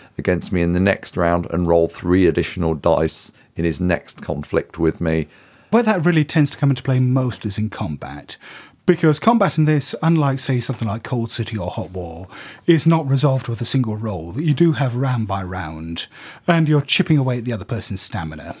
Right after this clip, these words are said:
Speaker 2: It can be used in other, more subtle ways.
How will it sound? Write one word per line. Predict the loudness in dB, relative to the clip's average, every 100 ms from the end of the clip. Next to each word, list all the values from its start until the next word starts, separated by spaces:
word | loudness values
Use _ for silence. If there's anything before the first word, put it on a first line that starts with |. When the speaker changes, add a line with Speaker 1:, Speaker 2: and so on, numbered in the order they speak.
| -20 _ -20 -20 -20 _ 0
Speaker 2:
It | 0
can | 2 2
be | 2
used | 2 0 4
in | 2 2
other, | 0 2
more | 2 2 0
subtle | 0 -2 -4
ways. | -8 -10 -12